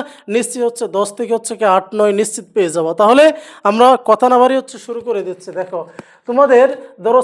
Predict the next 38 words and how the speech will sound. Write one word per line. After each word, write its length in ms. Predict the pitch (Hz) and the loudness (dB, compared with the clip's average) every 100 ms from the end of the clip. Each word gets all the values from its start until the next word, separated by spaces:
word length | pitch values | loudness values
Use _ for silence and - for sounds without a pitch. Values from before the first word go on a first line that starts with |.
| 254 | 0
সাপোজ 280 | 247 254 190 185 156 | -4 -6 -10 -10 -2
জার্নি 320 | 190 208 233 233 | 0 2 0 0
নিয়ে 140 | 220 190 | 0 0
আসতো, 180 | - 180 156 | -4 -12 -10
যে 80 | 196 | -10
কোনো 140 | 208 214 147 | -8 -8 -4
জার্নি, 320 | 180 185 190 160 160 | 0 0 -2 -6 -6
ঠিক 100 | 220 | -6
আছে, 100 | 226 220 | -4 -6
অথবা 180 | 214 208 208 | -8 -8 -6
পিকনিক, 440 | 208 208 214 185 156 202 | -8 -4 -2 -2 -4 -10
অথবা 200 | 202 226 226 | -6 -4 -4
হচ্ছে 160 | 226 220 | -6 -8
কি 60 | 220 214 | -4 0
ধরো 180 | 214 226 - - - 160 | 2 0 -4 -18 -20 -2
যে 80 | 208 226 | -2 0
কোনো 120 | 254 254 | 2 2
একটা 140 | 254 233 | 2 2
আনন্দময়, 500 | 226 226 220 214 214 185 | 2 0 0 0 -2 -2
ধরো 140 | 202 196 | -2 -2
সাপোজ 180 | 214 196 202 | -6 -6 -8
অনুষ্ঠান, 280 | 190 185 208 160 | -8 -4 -4 -4
বিয়ে, 200 | 180 185 180 | -2 -4 -4
শাদী 200 | 190 180 151 | -6 -8 -6
যা 100 | 175 180 | -2 0
যা 60 | 185 | -2
আছে, 120 | 170 202 | -2 0
এগুলো 180 | 196 196 | 0 0
নিয়ে 120 | 208 196 | 0 -2
একটা 140 | 208 202 - | -4 -6 -2
চাইলো, 240 | 175 160 160 | -2 0 0
চাইলে 240 | 196 220 269 277 - - - | 2 4 2 0 -8 -20 -8
তুমি 160 | 226 233 | 0 2
এখানে 160 | 220 240 | 2 0
হচ্ছে 160 | 254 254 214 | 0 0 0
লিখবা 280 | 202 185 226 240 - - 220 | 2 2 2 0 -8 -2 0
a 0 | 226 | 2
poster 360 | 262 254 277 | 0 -2 0